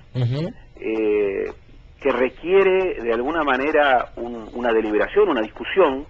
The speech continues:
Speaker 2: y entonces, bueno, eh, es bueno que el ministro Lorenzo y el ministro Pintado,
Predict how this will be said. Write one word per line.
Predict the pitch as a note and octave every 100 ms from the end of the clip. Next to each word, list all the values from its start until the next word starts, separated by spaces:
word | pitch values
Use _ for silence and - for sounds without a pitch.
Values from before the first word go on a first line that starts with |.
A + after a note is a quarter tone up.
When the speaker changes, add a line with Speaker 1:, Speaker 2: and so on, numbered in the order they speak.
| - - - - - - -
Speaker 2:
y | B2
entonces, | B2 F3+ F3 F3+
bueno, | E3+ E3+ D#3+ D#3 - D#2+
eh, | G#2+ A2 F#2+ D2 D#2+ -
es | D3 C#3
bueno | D#3 F#3 F#3 F3+
que | C#3+
el | A#2+
ministro | B2 C3+ C#3
Lorenzo | B2+ E3+ E3 D3
y |
el | A#2
ministro | A2+ A#2 A#2+ G#2+ G2+
Pintado, | A#2 A2+ D3 D3 D3 E3 F3